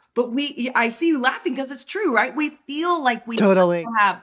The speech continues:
Speaker 1: all the letters behind our name and all the things. We over-index on competence.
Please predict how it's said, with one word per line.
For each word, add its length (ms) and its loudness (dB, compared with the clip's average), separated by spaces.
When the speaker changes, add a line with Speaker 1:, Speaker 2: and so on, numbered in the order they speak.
Speaker 1:
all 420 -2
the 120 -4
letters 460 -2
behind 380 -4
our 120 -2
name 320 -2
and 160 -10
all 260 2
the 100 -4
things. 200 -4
We 280 -6
over-index 960 2
on 200 -4
competence. 840 -4